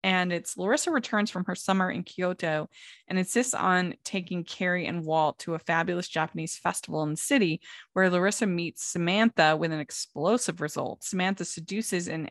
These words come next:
acrobatic ninja. Back in Castleberry, Carrie's plans to remain zen backfire when she finds herself locked in a classroom alone with Sebastian. Mouse helps Maggie with her college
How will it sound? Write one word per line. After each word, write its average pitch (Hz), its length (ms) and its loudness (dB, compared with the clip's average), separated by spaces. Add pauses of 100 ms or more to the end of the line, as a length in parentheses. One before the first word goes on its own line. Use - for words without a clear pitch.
(140)
acrobatic 170 760 -2
ninja. 160 640 2 (520)
Back 196 300 4
in 185 120 -2
Castleberry, 180 680 -4
Carrie's 196 580 0 (180)
plans 190 380 -2
to 180 100 -2
remain 165 320 -2
zen 165 440 0
backfire 160 520 2
when 156 140 -4
she - 140 -12
finds 165 240 0
herself 160 400 -4
locked 180 340 0
in 240 80 0
a 233 60 0
classroom 160 480 -2
alone 156 320 -4
with 151 100 -4
Sebastian. 180 760 -2 (440)
Mouse 196 560 4
helps - 480 -4
Maggie 175 440 2
with 160 160 -4
her 175 100 -6
college 180 420 -4